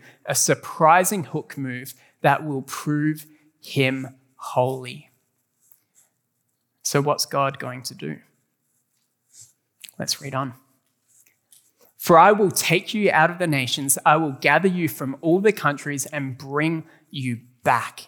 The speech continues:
into your own land." You see, bit of context, in Genesis twelve, God said to Abraham,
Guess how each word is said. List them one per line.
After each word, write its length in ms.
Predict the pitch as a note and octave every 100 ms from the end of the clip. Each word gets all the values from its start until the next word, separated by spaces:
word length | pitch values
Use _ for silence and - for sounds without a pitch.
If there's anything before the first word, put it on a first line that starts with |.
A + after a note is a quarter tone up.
| -
into 540 | C#3 B2+ - B2+ B2+ G3+
your 400 | C#3+ B2+ C3 B2+
own 120 | B2+
land." 400 | B2+ B2+ B2+ - - _ _ _ _ - - _ _ _ _ - - -
You 100 | C#3+
see, 420 | - D#3 D3 C#3+
bit 260 | C#3+ D#3+
of 120 | F3 -
context, 580 | D3+ C3+ C#3 C3 - -
in 160 | D3
Genesis 520 | C3+ D#3 G#3 - G3
twelve, 520 | - - D3+ C3+ B2+ -
God 300 | D3 D3+ D3
said 420 | - E3 D#3 D3
to 220 | D3+ C#3 C3+
Abraham, 720 | C#3 C#3+ C3 A#2+ B2 B2